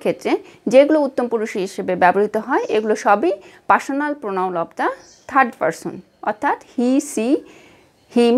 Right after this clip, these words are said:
her এগুলো সবগুলো। তো আমরা প্রোনাউনের ক্ষেত্রে কিছু কিছু বিষয় খেয়াল রাখব,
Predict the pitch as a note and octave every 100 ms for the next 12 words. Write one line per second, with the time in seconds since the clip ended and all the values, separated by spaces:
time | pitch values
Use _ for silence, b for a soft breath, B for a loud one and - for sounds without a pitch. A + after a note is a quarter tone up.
0 | C4+ A#3 F#3 G#3 G#4+ - _ - - F#3+
1 | G3 - C3 B2 D3+ - - b b b
2 | _ _ _ - A#3 C#4 D4+ D4 D4+ D4+
3 | E4+ D#4+ - B3+ A#3+ A#3 B3 G#3 G#3+ G3+
4 | G3 - - A#3 A3 F#3 F3+